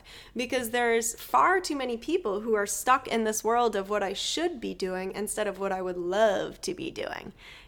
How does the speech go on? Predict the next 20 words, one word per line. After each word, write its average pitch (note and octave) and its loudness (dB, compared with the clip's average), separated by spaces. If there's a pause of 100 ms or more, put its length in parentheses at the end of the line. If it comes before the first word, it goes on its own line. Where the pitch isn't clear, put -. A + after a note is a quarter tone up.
You G#3 0
know, A3 0
settling C#4 4
for B3+ -2
living B3 0
the G#3+ 2
life A3+ 2
that A3 -8
they're G3+ -4
currently G#3 -2
living G3 0 (240)
versus A#3+ 4
living B3 2
the A3+ 4
life A#3+ 4
that A3+ 0
they G#3+ 4
could C4+ 6
be G#3+ 4
living, G3 4